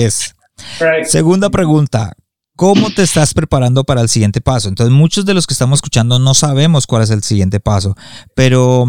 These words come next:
Speaker 1: nos gustaría saber cómo te estás preparando porque, eh, de pronto, como te prepares, podemos identificarnos con eso.
Speaker 2: Eh, mira, la mudanza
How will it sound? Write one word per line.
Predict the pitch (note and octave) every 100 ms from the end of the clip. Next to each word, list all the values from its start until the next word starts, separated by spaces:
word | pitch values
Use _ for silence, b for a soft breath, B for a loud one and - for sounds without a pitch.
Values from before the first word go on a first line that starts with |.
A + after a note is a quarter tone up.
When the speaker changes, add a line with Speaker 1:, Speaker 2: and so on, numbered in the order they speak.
| B2 - -
Speaker 1:
nos | A#2+ C3+ B2+
gustaría | C3 - B2+ B2
saber | B2 C#3 C#3
cómo | - D3 D#3 E3+
te | C#3+
estás | - A#2
preparando | - C3+ - A2+ G#2+ A#2 B2
porque, | B2+ A#2+ A2 G#2 b b b
eh, | - A#2+
de | A#2+
pronto, | B2+ B2
como | D3 C3 A#2
te | C3
prepares, | D3+ E3 C#3+ B2 B2+ - -
podemos | - A#2 C3+ C3+
identificarnos | - C3+ A#2+ A2 A2 G#2 - G#2 G#2+ A2+
con | C3 D#3+
eso. | F#3+ G#2+ _ _
Speaker 2:
Eh, | - D#3+ D#3 D#3 -
mira, | D#3+ D#3+ - - _ _ _ _
la | D3+ D#3 D#3+
mudanza | E3 D3+ D3+ F3+ G3 G#3 G#3+ -